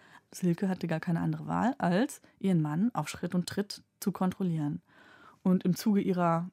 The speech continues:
Ermittlungen, um mal im Bild zu bleiben, hat sie dann eines Tages auch Kontakt zu der Ex-Partnerin ihres Mannes aufgenommen, also zu der Frau, die die Mutter seines, äh, ersten Kindes ist, seiner Tochter.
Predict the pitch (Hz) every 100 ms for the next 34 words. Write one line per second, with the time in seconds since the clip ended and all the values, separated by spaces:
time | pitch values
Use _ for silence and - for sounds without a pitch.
0 | _ _ - 180 160 160 240 262 262 233
1 | 226 220 214 220 233 208 202 220 190 -
2 | 196 196 147 190 - 190 190 185 - 175
3 | - - 185 185 - - - - - -
4 | _ _ - 185 175 175 269 - - 165
5 | 180 170 165 165 160 160 165 165 175 -
6 | 202 247 277 185 175 - 175 - - 180
7 | 208 - 165 170 208 190 185 185 180 170
8 | 170 170 180 240 220 185 170 180 180 175
9 | - - - 165 156 165 - 208 170 151
10 | 160 156 - 160 170 175 - - - 175